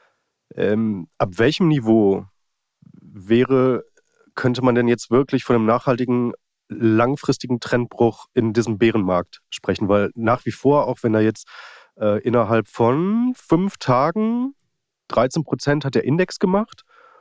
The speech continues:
also innerhalb von fünf Tagen ist das auf jeden Fall, äh, gewaltig.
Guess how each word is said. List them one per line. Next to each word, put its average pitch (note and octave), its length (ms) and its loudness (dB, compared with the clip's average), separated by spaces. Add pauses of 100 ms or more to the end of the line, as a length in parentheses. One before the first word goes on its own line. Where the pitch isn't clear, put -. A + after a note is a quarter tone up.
(140)
also G2+ 180 -2
innerhalb B2 280 0
von A#2+ 100 -2
fünf C3+ 220 -4
Tagen C#3+ 320 0
ist - 180 -6
das A#2 120 -2
auf A#2 120 -4
jeden A#2+ 140 -2
Fall, A2 300 2
äh, E2 420 -16 (640)
gewaltig. A2 640 -4